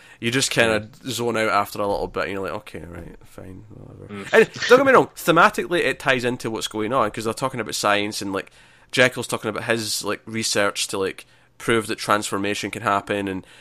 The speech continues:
Speaker 1: then they're talking about antiques that were made to kill people. You know, it's talking about the darker side of humanity, and it's like, you know, it's tying in thematically to what's gonna happen. It's just, it's just not told in a very interesting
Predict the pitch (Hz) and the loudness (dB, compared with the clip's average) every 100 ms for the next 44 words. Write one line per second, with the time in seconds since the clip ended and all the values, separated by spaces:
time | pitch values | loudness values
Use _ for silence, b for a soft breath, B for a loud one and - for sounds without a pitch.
0 | B B B 120 123 120 120 113 - 107 | B B B -2 0 -2 -4 -2 0 0
1 | 101 113 - 92 98 104 - - 104 104 | -2 -8 -6 -4 -4 -4 -8 -4 -4 -4
2 | 110 - 135 175 160 160 - 196 - 156 | -8 -4 2 2 2 -2 0 0 2 0
3 | 131 120 120 127 117 - 110 104 98 - | 0 4 4 4 0 -2 -2 -2 -4 -2
4 | 107 127 110 82 98 95 95 107 120 123 | 4 4 4 0 -2 -2 -2 -2 -2 -2
5 | 107 - 147 139 139 - - 107 107 - | -2 2 2 2 -4 -10 -4 0 0 -2
6 | 113 107 95 101 90 110 151 - 104 87 | -8 -8 -6 -6 -2 2 2 2 -4 -4
7 | 110 107 - - B B B B B B | -6 -4 -6 -8 B B B B B B
8 | B - 104 95 - 107 - 92 - 98 | B -4 -2 -2 -4 -6 -6 -8 -6 -8
9 | 90 90 90 82 82 - _ - - - | -6 -6 -4 -4 -8 -12 _ -20 -16 -14
10 | 90 95 - - 85 | -12 -12 -12 -14 -16